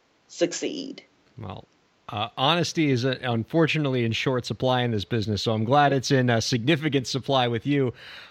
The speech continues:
Speaker 2: Uh,
Speaker 1: Thank
Speaker 2: this,
Speaker 1: you.
Speaker 2: this has been such a treat. I wanna have you on again more often just because this is so much fun and you have so much great information and you're so honest. But,
Speaker 1: Oh,
Speaker 2: uh, to
Speaker 1: thank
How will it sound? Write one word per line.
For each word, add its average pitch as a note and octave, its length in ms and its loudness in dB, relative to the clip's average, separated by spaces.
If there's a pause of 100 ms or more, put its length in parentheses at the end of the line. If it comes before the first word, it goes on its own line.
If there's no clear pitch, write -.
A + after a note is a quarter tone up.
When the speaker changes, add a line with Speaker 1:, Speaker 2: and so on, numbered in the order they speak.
Speaker 2:
Uh, - 200 -2
Speaker 1:
Thank - 140 6
Speaker 2:
this, E3 260 2
Speaker 1:
you. - 140 -14
Speaker 2:
this F3+ 200 4
has G3+ 180 4
been F3 220 4
such G3 380 0
a D#3+ 100 2
treat. E3+ 340 2
I D#3 80 4
wanna E3 280 2
have E3 240 2
you D#3+ 120 4
on D3+ 140 2
again D3 240 2
more C#3 260 2
often C3 480 2
just B2+ 260 -2
because B2+ 360 2
this C3 220 0
is A#2+ 180 2
so - 260 0
much C#3+ 200 0
fun C#3+ 180 0
and B2+ 80 0
you B2 60 2
have A#2+ 140 0
so D3+ 120 0
much C#3 240 2
great C#3+ 160 2
information C#3 480 0
and E3+ 160 0
you're A3 100 0
so A#3+ 240 2
honest. A3 420 0 (440)
But, D#3+ 180 0
Speaker 1:
Oh, D#3 360 4 (140)
Speaker 2:
uh, C#3 200 2
to A#2+ 60 -6
Speaker 1:
thank - 20 -10